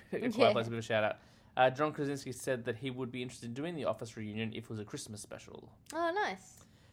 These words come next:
Speaker 1: So that's kinda cool. Like, that's,
Speaker 2: Mm.
Speaker 1: uh, true to, like, the original Office. Like, obviously, British shows do a lot of Christmas specials, so I like that. I still think the Trial of Creed Bratton is the way they should go, but that's just me.
Speaker 2: <laughs>
Speaker 1: Um,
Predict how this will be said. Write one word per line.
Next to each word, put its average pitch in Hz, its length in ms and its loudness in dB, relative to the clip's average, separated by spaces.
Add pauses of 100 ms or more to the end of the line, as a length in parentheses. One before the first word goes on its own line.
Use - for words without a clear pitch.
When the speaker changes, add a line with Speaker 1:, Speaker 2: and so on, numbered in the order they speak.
Speaker 1:
So - 100 2
that's 233 100 2
kinda 175 240 2
cool. 131 300 -2
Like, 196 180 2
that's, 254 360 2
Speaker 2:
Mm. - 20 6
Speaker 1:
uh, 110 400 6 (500)
true 131 300 -2
to, 120 80 -2
like, 113 180 -2
the 113 80 -6
original 107 380 -4
Office. 113 540 -6
Like, 98 100 -8 (280)
obviously, 104 340 -6
British 104 260 -8
shows 104 280 -4
do 107 100 -8
a - 20 -6
lot 104 100 -6
of 107 80 -10
Christmas 110 260 -10
specials, 110 400 -8
so 104 320 2 (440)
I 135 40 0
like 120 140 4
that. 117 160 2
I 127 100 6
still - 320 -2
think 131 200 -8
the 113 80 -6
Trial 110 300 2
of 110 60 -8
Creed 107 260 -4
Bratton 120 360 2
is 139 80 -6
the 143 60 -6
way 143 100 -2
they 143 140 -4
should 139 160 -8
go, 147 280 0
but - 120 -6
that's 247 140 0
just 254 200 4
me. 175 280 0
Speaker 2:
<laughs> 220 120 -10 (720)
Speaker 1:
Um, 131 440 6